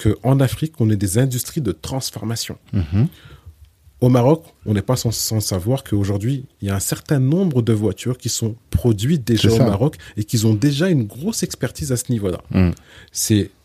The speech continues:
Speaker 1: marques de, ces constructeurs automobiles, Peugeot, Renault, euh, Nissan, eux ont pris l'ascendant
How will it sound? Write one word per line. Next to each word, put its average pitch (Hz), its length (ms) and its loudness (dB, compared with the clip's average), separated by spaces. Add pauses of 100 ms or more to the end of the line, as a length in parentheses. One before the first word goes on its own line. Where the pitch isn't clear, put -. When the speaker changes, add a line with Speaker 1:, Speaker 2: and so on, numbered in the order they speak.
(140)
Speaker 1:
marques 117 480 2
de, 95 160 -2
ces - 160 -4
constructeurs - 580 -4
automobiles, 123 560 -2 (500)
Peugeot, 101 560 0
Renault, 98 520 0 (400)
euh, 92 80 0
Nissan, 104 560 -2 (480)
eux 160 200 4 (300)
ont 113 140 0
pris - 200 -2
l'ascendant 127 600 -2